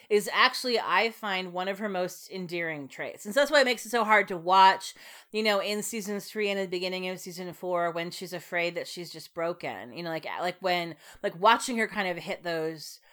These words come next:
rock bottom depths as she's sort of trying to deal with her chronic pain and her injury is so shattering,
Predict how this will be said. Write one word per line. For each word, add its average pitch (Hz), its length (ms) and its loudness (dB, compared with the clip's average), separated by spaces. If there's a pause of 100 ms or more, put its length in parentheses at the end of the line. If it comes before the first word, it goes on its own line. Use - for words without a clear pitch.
(220)
rock 190 300 4
bottom 170 360 4
depths 165 340 -2
as 185 120 -4
she's 175 220 -8
sort 160 160 -2
of 160 140 -2
trying 160 380 -4
to 165 80 -12
deal 160 260 -6
with 160 160 -4
her 147 320 -8
chronic 147 320 -8
pain 156 200 -8
and 147 120 -10
her 151 80 -10
injury 170 500 -6
is 151 160 -4
so 156 180 -8
shattering, 196 680 2